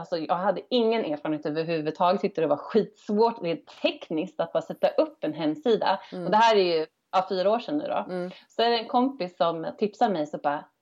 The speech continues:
Speaker 1: "Du måste gå in på Better Bloggers."
Speaker 2: <laughs>
Speaker 1: Det är så roligt.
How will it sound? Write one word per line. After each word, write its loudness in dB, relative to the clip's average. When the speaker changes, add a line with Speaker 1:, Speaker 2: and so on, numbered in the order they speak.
Speaker 1:
"Du 4
måste 0
gå -2
in 0
på -2
Better -2
Bloggers." 0
Speaker 2:
<laughs> 2
Speaker 1:
Det 2
är 2
så 4
roligt. 0